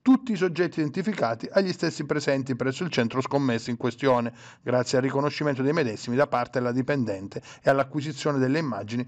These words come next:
presso il sistema di videosorveglianza del locale. Dalla successiva perquisizione veicolare i militari hanno rinvenuto quattromilatrecento euro, somma accertata quale provento di alcune vincite da parte dei debitori,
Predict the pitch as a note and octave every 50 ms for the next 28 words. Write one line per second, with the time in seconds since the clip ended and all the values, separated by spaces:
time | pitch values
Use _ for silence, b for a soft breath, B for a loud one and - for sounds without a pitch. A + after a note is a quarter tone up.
0 | b b b b - C3+ C3+ C3 C3 - C3+ C3 B2 A#2+ A#2+ - - - - -
1 | - - A#2+ B2 B2 B2 A#2 A2+ A2+ E3+ F3 E3+ - - D3+ D#3 E3 D3+ A#2+ G#2
2 | F#2 - - A2+ A2 A2 A2+ A#2 A2+ A#2 G2+ F#2 F#2 G2 - - _ - B2+ B2+
3 | B2+ A#2 - A#2+ - C3+ B2+ - D#3 D3 C3 A#2 B2 - - C3 B2 A#2+ - -
4 | C3+ C3 B2+ B2+ B2 A#2 D#3 D#3+ E3 D#3 C#3+ C#3 C3+ C3+ C3+ C#3+ C#3 - E3 D#3
5 | C#3+ C#3 b b b b b - C3+ C#3 C#3 C#3 C#3+ D#3 F#3+ G3 F3+ D#3+ D#3+ E3
6 | F#3+ G#3 F#3 F#3+ D3 - E3 D#3+ - - F#3 F#3 G#3 A#3 A3+ G#3 - - D#3+ -
7 | - - D3+ C#3+ - C3+ A#2+ A#2 A2+ A2+ A2+ b b b b b - - F3+ F3+
8 | F3 E3 D3+ C#3 - D#3 D3 C3 - E3+ F3 F3+ - F3 D#3+ - D3+ C#3+ C3 B2+
9 | B2+ B2+ - F#3 F#3 D3+ C3 C3+ D3 - D#3+ D3 C#3 C3 B2 C3+ - G3 G3 F3+
10 | D#3 C3+ B2+ C3 C3+ C3 - C3+ C#3 C#3+ C3+ - B2+ A#2+ A#2 - B2+ B2 A#2+ A#2+
11 | A#2 A#2+ B2 B2+ A#2 C#3+ C3+ B2+ B2 B2